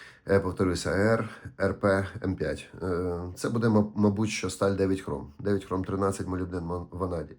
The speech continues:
<clears throat> Відома сталь, яка вже стала,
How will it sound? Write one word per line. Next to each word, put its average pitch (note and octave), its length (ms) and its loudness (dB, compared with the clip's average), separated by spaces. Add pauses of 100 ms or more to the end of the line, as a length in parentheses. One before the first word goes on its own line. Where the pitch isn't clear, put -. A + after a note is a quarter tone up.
<clears throat> - 140 -18 (320)
Відома G#2+ 400 4
сталь, A2+ 320 2 (1500)
яка F#2 260 0
вже F2+ 160 0
стала, E2+ 400 0